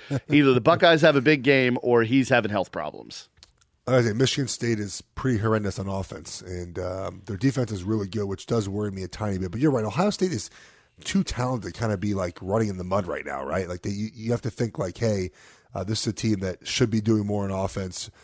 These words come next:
Speaker 1: Uh, defensively, they're allowing a ton of explosive plays, and, and luckily they play Michigan State, who doesn't really have much of an explosive play offense, so it matches up, uh, pretty well for Ohio State. Paulie, what do you think?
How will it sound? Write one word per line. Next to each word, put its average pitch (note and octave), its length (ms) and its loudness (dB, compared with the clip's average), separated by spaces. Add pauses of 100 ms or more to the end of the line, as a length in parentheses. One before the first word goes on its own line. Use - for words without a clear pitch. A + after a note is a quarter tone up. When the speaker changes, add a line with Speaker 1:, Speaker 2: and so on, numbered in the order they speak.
(260)
Speaker 1:
Uh, G2 80 -4
defensively, C3 640 2
they're C3+ 160 2
allowing A2+ 300 0
a E2 60 -6
ton D#3 260 -4
of C#3 80 -2
explosive G#2 460 -4
plays, F#2+ 340 -2
and, F2+ 160 -10
and F#2 220 -8
luckily A2 260 0
they F#2+ 60 -2
play F#2+ 160 -4
Michigan G2 320 -6
State, F#2 200 -6
who F#2 80 -8
doesn't F#2 260 -6
really F2 240 -6 (380)
have G2+ 200 -2
much G2 200 -4
of F2 80 -8
an F#2+ 60 -8
explosive - 380 -6
play - 160 -8
offense, F#2+ 360 -4
so F#2+ 100 -6
it F2+ 80 -8
matches F#2+ 320 -6
up, F2+ 200 -6 (360)
uh, F#2 60 -4
pretty A#2 200 4
well G#2 160 4
for F#2+ 300 -6
Ohio G#2+ 220 4
State. G2+ 200 -2
Paulie, C3+ 220 6
what B2+ 80 8
do B2 60 6
you A2 40 4
think? G2 280 -2